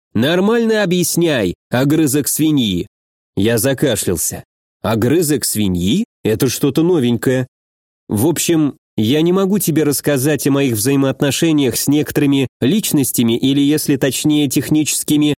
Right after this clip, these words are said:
К делу!» «Я скину тебе имена», сдался я. «Но ты не должен уточнять детали. Так понятнее?» «А то», дед заулыбался.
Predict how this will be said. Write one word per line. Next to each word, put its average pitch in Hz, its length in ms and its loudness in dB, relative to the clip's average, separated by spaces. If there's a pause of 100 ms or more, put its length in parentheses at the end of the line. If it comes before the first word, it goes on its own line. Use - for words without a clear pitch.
(100)
К 95 160 -2
делу!» 160 800 0 (540)
«Я 139 240 0
скину 160 420 0
тебе 120 340 2
имена», 95 380 0
сдался 110 480 -2
я. 85 260 -4 (180)
«Но 120 260 2
ты 175 140 2
не 180 140 2
должен 165 380 0
уточнять 143 520 0
детали. 107 480 0
Так 151 300 -2
понятнее?» 156 720 0 (420)
«А 220 160 0
то», 95 600 0
дед 110 280 -2
заулыбался. 131 840 -2